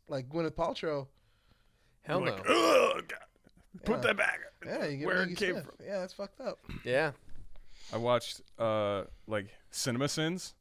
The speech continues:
Speaker 3: of Hook.
Speaker 1: Oh, we're still, okay, he was serious. Great. Let's talk about that.
Speaker 2: Yeah.
Speaker 3: I mean, I'm really serious. Like,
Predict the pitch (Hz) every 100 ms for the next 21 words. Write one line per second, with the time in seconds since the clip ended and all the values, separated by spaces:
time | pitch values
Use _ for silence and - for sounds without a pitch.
0 | - 113 113 117 143 - - 202 190 208
1 | 196 208 214 165 160 190 - 196 123 -
2 | 185 143 165 180 185 165 - - 147 233
3 | 226 117 139 127 110 123 131 107 120 101
4 | 92 95 - 92